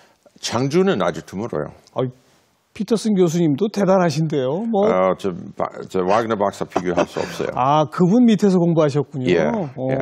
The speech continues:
Speaker 2: 오.
Speaker 1: 그러니까 그, 그분 밑에서 족보, 가족 제도 이렇게
Speaker 2: 음.
Speaker 1: 공부하는데
Speaker 2: 네.
Speaker 1: 난 원래 학부에 인류학 했어요.
Speaker 2: 음.
Speaker 1: 인류학 겸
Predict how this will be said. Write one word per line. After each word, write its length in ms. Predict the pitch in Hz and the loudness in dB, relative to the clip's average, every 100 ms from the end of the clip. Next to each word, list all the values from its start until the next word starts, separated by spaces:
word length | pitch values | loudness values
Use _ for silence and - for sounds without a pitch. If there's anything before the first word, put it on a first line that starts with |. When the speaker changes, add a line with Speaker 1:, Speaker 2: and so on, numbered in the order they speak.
| 135 | -4
Speaker 2:
오. 480 | 139 143 151 170 190 | -4 -2 -2 -2 -2
Speaker 1:
그러니까 280 | 113 107 117 | -2 -2 -2
그, 200 | 139 - | -4 -2
그분 260 | 147 156 139 | -4 -2 0
밑에서 360 | 131 127 120 123 90 80 - - | 0 0 2 2 2 -2 -10 -12
족보, 800 | - 120 _ _ 135 131 92 76 - | -8 -8 _ _ 0 2 2 0 -4
가족 440 | 104 113 120 - | -4 -2 -4 -6
제도 560 | - 107 107 104 71 87 | -4 -2 0 0 0 -2
이렇게 260 | 98 107 | -2 -2
Speaker 2:
음. 60 | 87 - - - _ - | -4 -8 -20 -20 _ -6
Speaker 1:
공부하는데 840 | 104 101 85 87 95 90 85 123 - | -2 -2 0 -2 -2 -2 -2 -2 -2
Speaker 2:
네. 260 | 135 123 117 | -4 -2 0
Speaker 1:
난 160 | 139 165 | 0 2
원래 340 | 170 208 135 156 110 - | 2 4 4 4 2 -2
학부에 680 | - 165 - 170 160 123 135 82 - _ | -4 -4 -2 2 4 4 4 2 -4 _
인류학 580 | 131 190 208 165 117 - | 0 4 4 2 -2 -2
했어요. 300 | 90 - - - | -6 -4 -6 -4
Speaker 2:
음. 540 | 135 127 117 104 98 92 | -4 -4 -4 -6 -12 -12
Speaker 1:
인류학 600 | - 135 143 131 113 - | 0 2 4 2 0 -4
겸 360 | - 143 165 | 0 0 0